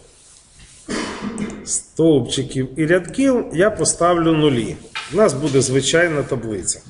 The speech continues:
Далі, кількість, е, самих стовпчиків, call count, я поставлю десять. І кількість рядочків, row count, row count, я також поставлю десять.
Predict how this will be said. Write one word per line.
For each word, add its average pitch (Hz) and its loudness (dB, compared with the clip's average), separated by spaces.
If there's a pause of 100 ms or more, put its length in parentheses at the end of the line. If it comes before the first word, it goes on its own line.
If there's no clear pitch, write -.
(580)
Далі, 165 2
кількість, 226 0 (1200)
е, 127 -6
самих 143 2
стовпчиків, 208 4
call 214 4
count, 208 4
я 262 4
поставлю 202 4
десять. 131 0 (240)
І 175 -6
кількість 147 -2 (540)
рядочків, 220 2
row 214 4
count, 190 2 (1700)
row 180 6
count, 165 2
я 240 4
також 190 0
поставлю 156 2
десять. - -10